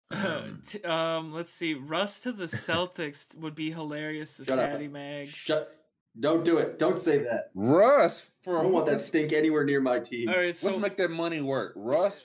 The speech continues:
Speaker 1: for
Speaker 2: um, Al Horford.
Speaker 1: Horf-,
Speaker 2: Yep.
Speaker 1: Horford and
Speaker 3: Horford,
Speaker 1: Smart?
Speaker 3: Richardson, and Schroeder should do it.
Speaker 1: Horford and Smart?
Speaker 2: Yes.
Speaker 3: Oh my God.
Speaker 2: Ooh.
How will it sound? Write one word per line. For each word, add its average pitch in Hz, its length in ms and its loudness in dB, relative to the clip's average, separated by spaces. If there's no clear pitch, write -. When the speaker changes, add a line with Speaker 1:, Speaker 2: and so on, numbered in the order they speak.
Speaker 1:
for 120 840 -2
Speaker 2:
um, 160 720 -4
Al 180 260 4
Horford. 180 600 2
Speaker 1:
Horf-, - 60 -14
Speaker 2:
Yep. 151 220 -4
Speaker 1:
Horford 156 320 4
and 147 80 2
Speaker 3:
Horford, 156 100 4
Speaker 1:
Smart? 135 40 -6
Speaker 3:
Richardson, 156 360 2
and 131 140 2
Schroeder 127 480 -2
should 104 240 -6
do 110 220 -2
it. 113 80 -8
Speaker 1:
Horford 143 300 2
and 143 140 0
Smart? 160 360 -4
Speaker 2:
Yes. 160 680 2
Speaker 3:
Oh 147 100 4
my - 120 2
God. 110 300 2
Speaker 2:
Ooh. 320 100 2